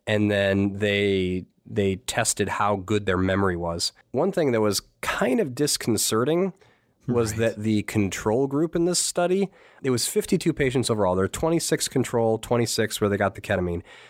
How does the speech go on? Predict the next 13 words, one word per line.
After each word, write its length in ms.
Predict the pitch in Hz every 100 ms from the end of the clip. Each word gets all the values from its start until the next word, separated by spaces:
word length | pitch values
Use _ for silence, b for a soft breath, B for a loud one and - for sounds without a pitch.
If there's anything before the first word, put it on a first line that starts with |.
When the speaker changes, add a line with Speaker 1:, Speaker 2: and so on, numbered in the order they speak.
| B
Speaker 1:
The 80 | 117
control 420 | 117 123 - 233
group, 280 | 147 113 101 B B B _
twenty-one 680 | - - 269 226 151 143 131
out 160 | 113
of 100 | 113
twenty-six 540 | - - 123 110 117 -
patients 560 | - 110 98 101 95 -
significantly 680 | - 110 110 113 - 107 101
declined 420 | 98 - 98 98
on 60 | 90
their 80 | 90
memory. 440 | 87 87 78 71